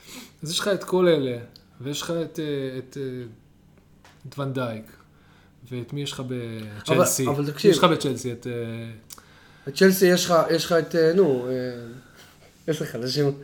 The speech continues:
Speaker 2: <laughs> תיאגו סילבה?
Speaker 1: כן.
Speaker 2: יש לך את, אה, אה, אספיל קווטה? ויש לך, אבל
Speaker 1: לא,
Speaker 2: שוב,
Speaker 1: אבל
Speaker 2: אבל שוב, אתה מסתכל
Speaker 1: לא,
Speaker 2: על
Speaker 1: תסתכל על המרכז, אבל
Speaker 2: אבל
Speaker 1: הבלמים
Speaker 2: אספיל קווטה בלם.
Speaker 1: כן,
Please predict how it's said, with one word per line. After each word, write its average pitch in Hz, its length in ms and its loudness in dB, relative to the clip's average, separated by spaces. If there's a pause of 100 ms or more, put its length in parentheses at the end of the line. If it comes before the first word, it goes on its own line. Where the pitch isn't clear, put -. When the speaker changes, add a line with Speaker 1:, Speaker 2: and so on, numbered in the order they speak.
(220)
Speaker 2:
<laughs> - 1400 -2
תיאגו 160 280 4
סילבה? 190 340 6 (440)
Speaker 1:
כן. 113 140 -8 (160)
Speaker 2:
יש 151 160 -2
לך - 60 -2
את, 143 260 2
אה, 147 40 4 (840)
אה, 143 60 -4
אספיל 143 340 -2
קווטה? 170 320 0 (920)
ויש 143 200 -2
לך, - 60 -8
אבל 165 360 2
Speaker 1:
לא, 180 60 4
Speaker 2:
שוב, 175 80 6
Speaker 1:
אבל 156 140 6
Speaker 2:
אבל 185 100 6
שוב, 240 180 6
אתה 190 120 2
מסתכל 170 220 2
Speaker 1:
לא, 226 140 12
Speaker 2:
על 226 120 10
Speaker 1:
תסתכל 233 140 6
על 233 100 10
המרכז, 214 720 8 (120)
אבל 165 200 4
Speaker 2:
אבל 156 260 0
Speaker 1:
הבלמים 190 340 4
Speaker 2:
אספיל 185 440 4
קווטה 208 260 2
בלם. 240 340 2 (140)
Speaker 1:
כן, - 100 -18